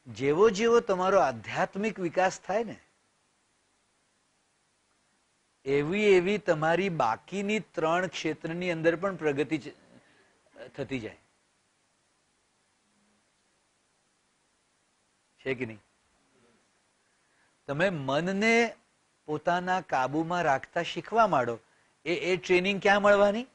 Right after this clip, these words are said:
આધ્યાત્મિક વિકાસના ક્ષેત્રમાં છે.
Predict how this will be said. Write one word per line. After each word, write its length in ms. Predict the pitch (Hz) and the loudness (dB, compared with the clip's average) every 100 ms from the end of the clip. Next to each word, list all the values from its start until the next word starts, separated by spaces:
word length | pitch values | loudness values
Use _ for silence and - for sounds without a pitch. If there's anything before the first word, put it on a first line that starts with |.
| _ _ _ _ _ - - - | _ _ _ _ _ -20 -20 -2
આધ્યાત્મિક 520 | 139 139 175 190 233 | 0 4 6 6 2
વિકાસના 440 | 208 196 202 165 196 | 2 4 4 4 0
ક્ષેત્રમાં 500 | - 160 147 147 123 | 2 0 0 -2 -2
છે. 160 | 95 | -4